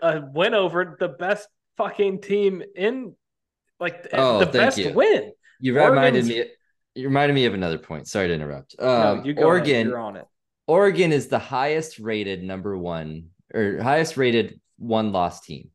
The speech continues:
Speaker 2: in the land at number six, right behind U W, because they are getting credit for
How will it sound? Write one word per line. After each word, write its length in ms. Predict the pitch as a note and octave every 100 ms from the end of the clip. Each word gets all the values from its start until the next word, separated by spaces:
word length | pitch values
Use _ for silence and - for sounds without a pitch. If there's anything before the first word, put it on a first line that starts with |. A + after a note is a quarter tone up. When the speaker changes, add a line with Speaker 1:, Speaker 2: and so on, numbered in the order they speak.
| -
Speaker 2:
in 80 | F2+
the 80 | D#2+
land 280 | D2 B1
at 120 | - -
number 260 | F2+ F#2
six, 380 | F2 E2+ - -
right 200 | A#2+ D#3
behind 460 | D3 B2 B2+ A#2 G#2
U 80 |
W, 240 | G2+ E2+ D2+
because 300 | F2+ A2 D#2
they 140 | A2
are 60 | C#3
getting 280 | C#3 B2 A#2
credit 460 | - G#2 F#2 - -
for 380 | F#2 D#2+ D#2